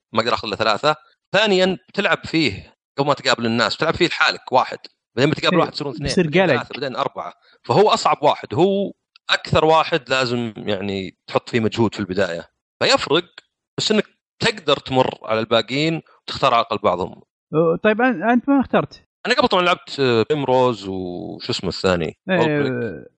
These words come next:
Speaker 1: بعدين يوم نزل، يوم هذا، ما أدري، أخذت ذي اللي اسمها الصيادة، هانت
Speaker 2: آه.
Speaker 1: ولا ظهر هانت
Speaker 2: آه.
Speaker 1: اسمها.
Speaker 2: إيه، ها-، إيه، هانت اللي مع ال-، ال-،
Speaker 1: بعدين
Speaker 2: الرينجر اللي معها، اللي معها بت.
Speaker 1: إيه، يعني، صيادة الظاهر، يعني.
Speaker 2: إيه، إيه.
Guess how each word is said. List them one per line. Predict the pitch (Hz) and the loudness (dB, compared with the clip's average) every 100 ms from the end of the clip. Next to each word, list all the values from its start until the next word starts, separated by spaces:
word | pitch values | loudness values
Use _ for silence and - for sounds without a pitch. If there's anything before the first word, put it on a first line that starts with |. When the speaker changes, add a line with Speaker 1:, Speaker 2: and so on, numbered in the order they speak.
| _ - | _ -4
Speaker 1:
بعدين | 131 185 | 2 2
يوم | 202 | 4
نزل، | 202 170 160 135 | 2 2 0 0
يوم | 160 180 | 0 2
هذا، | 170 143 127 180 - - _ _ 220 | 2 2 2 0 -2 -12 _ _ -4
ما | |
أدري، | - 147 | 0 0
أخذت | - 214 180 _ - - - | 0 -4 -4 _ -16 -14 -10
ذي | 113 156 | 0 2
اللي | 113 98 98 95 | 2 0 0 0
اسمها | 92 - 156 165 175 165 - _ _ | -4 -4 0 0 0 -4 -16 _ _
الصيادة، | 120 139 - 214 208 208 - 90 - - _ - | 0 2 2 0 0 -2 -4 -12 -14 -20 _ -12
هانت | - 151 170 180 95 - | -2 0 2 0 -4 -12
Speaker 2:
آه. | 107 | -16
Speaker 1:
ولا | 98 95 95 95 _ _ _ | -14 -12 -12 -12 _ _ _
ظهر | 135 175 | 0 2
هانت | 117 123 104 | 4 2 2
Speaker 2:
آه. | |
Speaker 1:
اسمها. | - - 101 131 175 | -6 -14 -8 -6 -2
Speaker 2:
إيه، | 190 | 0
ها-، | 170 180 | 0 0
إيه، | 185 165 190 | 0 0 0
هانت | 170 131 _ _ - | 0 -4 _ _ -4
اللي | 160 165 | -2 0
مع | 160 | 0
ال-، | 170 165 | 2 2
ال-، | |
Speaker 1:
بعدين | 165 165 | 2 2
Speaker 2:
الرينجر | 156 170 214 165 131 - _ _ | 2 2 0 0 -4 -6 _ _
اللي | 156 170 | -6 -2
معها، | 170 156 156 151 147 143 143 | 0 0 -2 -2 -2 -2 -2
اللي | 185 | 0
معها | 185 175 | 2 2
بت. | 190 - _ _ - | 0 -4 _ _ -6
Speaker 1:
إيه، | 262 226 | -2 0
يعني، | 139 | 0
صيادة | 160 277 233 98 | -2 -4 -2 -2
الظاهر، | 98 107 98 95 | -2 -2 -2 -4
يعني. | - 165 | -6 -2
Speaker 2:
إيه، | 156 | 2
إيه. | 151 135 | 0 -2